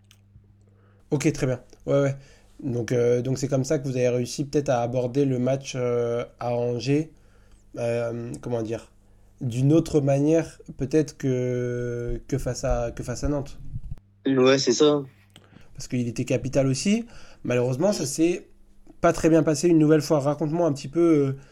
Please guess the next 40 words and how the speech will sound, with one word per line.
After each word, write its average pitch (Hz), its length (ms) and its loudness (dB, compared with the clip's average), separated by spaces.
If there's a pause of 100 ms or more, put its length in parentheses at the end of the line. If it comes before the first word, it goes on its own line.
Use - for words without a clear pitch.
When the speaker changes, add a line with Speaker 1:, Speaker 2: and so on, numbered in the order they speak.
(440)
Speaker 1:
bah 131 100 -8
déjà, 139 280 2
euh, 135 160 0 (440)
comment 156 240 6
toi 170 140 0
t'es 160 140 -2
sorti 139 280 -4
de 139 60 -12
ce - 80 0
match. 156 240 4
Vous 117 160 -2
êtes, 123 100 -2
vous 123 260 -4
êtes 123 120 -4 (400)
perdu, 139 260 0
pardon, 127 260 0
quatre - 360 0
un. 214 180 -2 (600)
Euh, 120 680 -4 (320)
comment 160 220 0
toi 170 120 -6
t'es 147 120 -6
sorti 131 300 -10
de - 40 -18
ce - 80 -10
match ? 113 400 -8 (1080)
Speaker 2:
Bah, 120 840 0
déjà, 131 280 2
je - 80 -8
suis - 300 -8
sorti, 120 340 -6
j'étais 117 260 -6
très - 220 -4
déçu 120 480 -4 (380)
parce - 120 -14
qu'on 107 460 -2
perd. 139 360 0 (120)
Du 110 120 -16
coup, 123 140 -8
bah, 104 420 -2